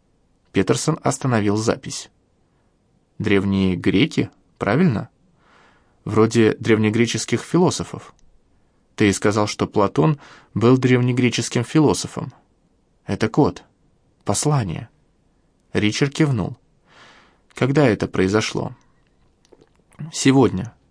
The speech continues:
в два часа дня. То есть речь идёт о восьми часах. Сейчас шесть часов.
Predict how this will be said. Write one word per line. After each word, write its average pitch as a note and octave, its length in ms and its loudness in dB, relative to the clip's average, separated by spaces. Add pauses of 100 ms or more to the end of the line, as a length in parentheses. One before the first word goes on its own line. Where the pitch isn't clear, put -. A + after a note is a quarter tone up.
(180)
в A#2 80 -6
два A2 180 2
часа A2+ 300 0
дня. F#2+ 260 -4 (760)
То A2+ 140 6
есть - 460 2
речь C3 320 2
идёт B2+ 380 2
о A#2+ 100 -2
восьми A2+ 320 0
часах. - 540 -6 (1040)
Сейчас - 640 -4
шесть - 300 -4
часов. - 520 -6